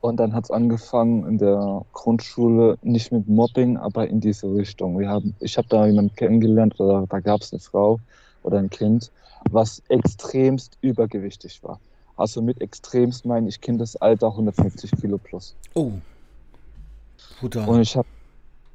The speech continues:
Speaker 1: ich hab mich mit der eigentlich so gut verstanden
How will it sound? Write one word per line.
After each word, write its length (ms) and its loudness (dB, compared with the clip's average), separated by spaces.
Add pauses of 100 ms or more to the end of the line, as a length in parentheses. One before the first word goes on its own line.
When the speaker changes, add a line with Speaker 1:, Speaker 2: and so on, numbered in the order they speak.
(180)
Speaker 1:
ich 180 -16
hab 140 -4
mich 180 -4
mit 180 -2
der 120 4
eigentlich 200 0
so 120 -8
gut 160 -6
verstanden 680 -4